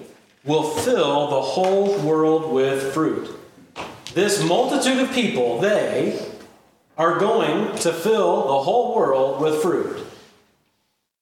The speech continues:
That's coming in the days to come. Has that happened yet? It's still the days to come. Okay, verses seven to thirteen.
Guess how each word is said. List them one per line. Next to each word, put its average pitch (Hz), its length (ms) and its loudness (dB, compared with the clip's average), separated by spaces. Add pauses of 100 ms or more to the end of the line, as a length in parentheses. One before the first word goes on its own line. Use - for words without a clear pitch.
(360)
That's 160 280 2
coming 226 480 0
in 156 80 0
the 151 120 0
days 185 340 2
to 180 100 0
come. 135 300 -2 (920)
Has 139 160 -2
that 156 140 2
happened 185 400 2
yet? 220 240 2 (1500)
It's 156 200 -2
still 311 200 2
the 208 60 0
days 151 240 0
to - 100 -2
come. - 240 -4 (1120)
Okay, - 340 -2
verses 175 300 0
seven 202 240 2
to 170 80 0
thirteen. 160 520 -2